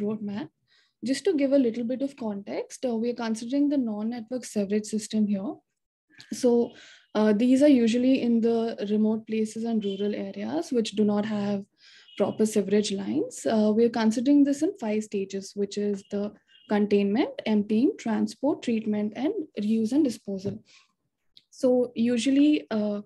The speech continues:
under these houses, uh, there are sep-,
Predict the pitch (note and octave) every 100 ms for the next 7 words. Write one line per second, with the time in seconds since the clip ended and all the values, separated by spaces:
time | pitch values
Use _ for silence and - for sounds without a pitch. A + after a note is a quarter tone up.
0 | _ _ _ _ _ - G#3+ A3+ B3+ C#4+
1 | C#4+ A3 G#3 G3+ B3+ B4 - - - G#3
2 | G3+ G#3+ G#3+ A3+ A#3 - - - G#3+ G#3+